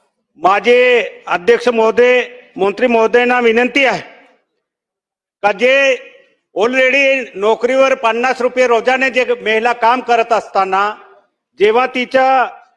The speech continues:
पगारवाढ झाली आणि ते, तेव्हा त्याच्या नावाने दुसरी बाई काम करत असताना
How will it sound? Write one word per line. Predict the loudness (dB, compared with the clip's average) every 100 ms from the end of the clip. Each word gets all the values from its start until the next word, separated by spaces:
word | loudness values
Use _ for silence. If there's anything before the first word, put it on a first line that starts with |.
| _ _ _ -2
पगारवाढ | -2 0 0 2 2
झाली | 0 0 -2 -4 -8 _ _ _ _ _ -4
आणि | -4
ते, | 0 0 2 -2
तेव्हा | -2 -2 0 -2
त्याच्या | 0 0 0 0
नावाने | 0 0 -2 -2
दुसरी | -4 -4 -6
बाई | -2 -2
काम | 0 0 -2
करत | -2 -4 -2
असताना | -4 -2 -4 0 2 0